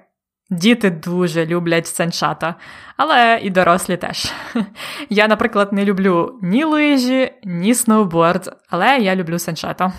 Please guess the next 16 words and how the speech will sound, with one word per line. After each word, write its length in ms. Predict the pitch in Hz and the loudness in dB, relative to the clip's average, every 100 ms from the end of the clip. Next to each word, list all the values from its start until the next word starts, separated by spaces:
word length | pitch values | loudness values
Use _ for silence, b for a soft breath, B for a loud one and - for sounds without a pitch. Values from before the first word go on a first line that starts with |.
| B B _ _ _ _ _ _ _ _ _ _ | B B _ _ _ _ _ _ _ _ _ _
Хоча 420 | - 226 - 330 320 | -8 -4 0 2 2
взимку 840 | 185 208 262 - 233 220 208 - _ _ 202 | 0 -2 -2 0 0 2 -2 -6 _ _ 0
не 140 | 208 | 2
завжди 720 | 196 285 220 165 170 160 - | 4 2 0 -2 -2 -2 -6
є 280 | 190 175 165 | -6 -4 -4
сніг. 580 | - - 285 170 - - B B B B | -4 -2 0 0 -4 -16 B B B B
Наприклад, 500 | 196 214 202 180 180 | -2 -2 0 0 0
інколи 560 | 196 190 185 208 226 233 | -2 -2 0 0 0 0
снігу 560 | 226 - 175 175 190 208 | -2 0 0 2 2 2
може 320 | 175 170 190 | 0 0 2
не 100 | 240 | 2
бути. 380 | 233 196 170 - _ _ _ _ _ - | 0 -2 -6 -10 _ _ _ _ _ -4
Тоді 260 | 226 359 | -2 -2
можна 880 | 349 254 190 220 226 247 247 247 _ _ - | -2 -2 2 2 4 4 4 0 _ _ -8
кататись 580 | 202 175 151 226 240 - | -2 -2 0 -2 -4 -8
на 340 | 165 165 165 | -4 -4 -4